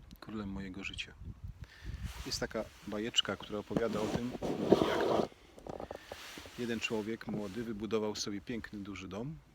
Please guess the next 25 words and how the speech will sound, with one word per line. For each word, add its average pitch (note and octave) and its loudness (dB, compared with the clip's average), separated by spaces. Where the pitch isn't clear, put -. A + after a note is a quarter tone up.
i B2 -2
zaczął B2 -4
go C3+ -4
urządzać, G#2 -2
urządził G2 -6
go B2+ -6
i E3 0
w - -12
pewnym G#2 -2
dniu B2 -2
usłyszał - -6
pukanie, C3+ -6
u A2 -12
drzwi G2+ -8
stał G2 -4
Jezus F#2+ -4
i C3+ -4
mówi: A#2 -6
„Chcę E3 -6
z - -8
tobą C#3+ -2
zamieszkać A#2+ 0
w - -10
tym F#2+ -8
domu”. F#2 -8